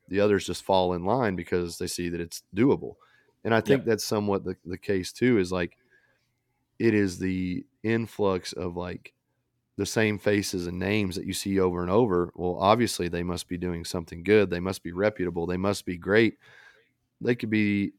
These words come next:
Speaker 1: the, the worst person in the world, but they have good marketing. They have the ability and means to market heavily. So
Speaker 2: Yep.
Speaker 1: you're gonna get more of that dose.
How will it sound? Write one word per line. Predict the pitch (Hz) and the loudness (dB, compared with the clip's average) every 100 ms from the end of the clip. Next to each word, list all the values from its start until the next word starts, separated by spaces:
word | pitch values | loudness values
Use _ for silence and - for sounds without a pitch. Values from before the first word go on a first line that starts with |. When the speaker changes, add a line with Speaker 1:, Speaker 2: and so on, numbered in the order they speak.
| - | -18
Speaker 1:
the, | - 92 90 - | -6 -2 -2 -2
the | 98 | 2
worst | 104 - | 2 2
person | - 98 - 90 | -2 -2 -4 -8
in | |
the | 85 | -2
world, | 95 127 104 | 0 2 2
but | 90 - | 0 -6
they | |
have | 95 90 90 | -4 -4 -2
good | 95 | -2
marketing. | 87 92 - 101 95 | 0 -2 -2 -4 -4
They | 90 | -4
have | 87 | -4
the | 87 | -4
ability | 87 87 95 | -2 -2 -2
and | 87 | -2
means | 90 92 92 - | -4 -6 -8 -10
to | - 90 87 | -8 -4 -4
market | 58 87 95 - 90 _ _ _ _ _ | -2 0 0 -2 -8 _ _ _ _ _
heavily. | - 120 120 - _ _ - - | 0 0 0 -4 _ _ -20 -16
So | - 110 101 101 | -2 4 4 4
Speaker 2:
Yep. | 98 | 2
Speaker 1:
you're | 107 | 2
gonna | 104 107 | 4 2
get | 95 101 | 2 0
more | 95 95 101 | 0 2 2
of | 95 90 | 2 0
that | 90 - | -4 -4
dose. | 90 92 120 - - | 0 2 0 -2 -12